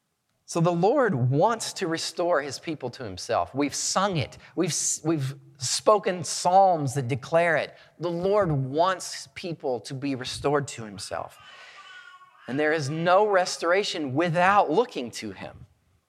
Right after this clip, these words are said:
So here by the Jordan, Andrew and John following,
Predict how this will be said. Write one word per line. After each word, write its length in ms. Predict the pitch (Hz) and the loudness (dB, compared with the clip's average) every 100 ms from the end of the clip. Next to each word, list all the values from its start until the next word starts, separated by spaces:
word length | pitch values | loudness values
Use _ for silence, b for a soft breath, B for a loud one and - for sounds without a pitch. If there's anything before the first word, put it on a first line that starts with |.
| _ _ _ - - B B B B | _ _ _ -20 -20 B B B B
So 200 | - 214 | 4 6
here 260 | 202 277 | 6 4
by 200 | 247 214 | 8 8
the 100 | 185 | 6
Jordan, 560 | 160 190 214 131 127 180 - _ _ _ _ _ _ _ _ _ _ _ _ _ _ _ _ _ _ _ _ | 2 6 6 4 0 -4 -14 _ _ _ _ _ _ _ _ _ _ _ _ _ _ _ _ _ _ _ _
Andrew 400 | 156 220 208 202 | 2 4 4 4
and 140 | 180 | 2
John 280 | 151 156 151 | 4 4 2
following, 640 | 143 139 117 113 113 117 | 4 4 4 2 -4 -6